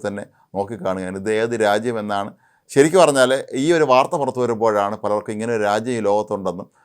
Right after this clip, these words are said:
അവർ ഫുട്ബോൾ കളിയിൽ എത്രമാത്രം കഴിവുറ്റവരാണ് എന്നും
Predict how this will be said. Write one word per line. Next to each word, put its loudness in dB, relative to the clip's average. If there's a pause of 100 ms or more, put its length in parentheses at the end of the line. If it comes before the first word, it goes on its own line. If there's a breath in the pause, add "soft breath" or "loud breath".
(120)
അവർ 2
ഫുട്ബോൾ 4
കളിയിൽ 2
എത്രമാത്രം 0 (520)
കഴിവുറ്റവരാണ് 4
എന്നും -6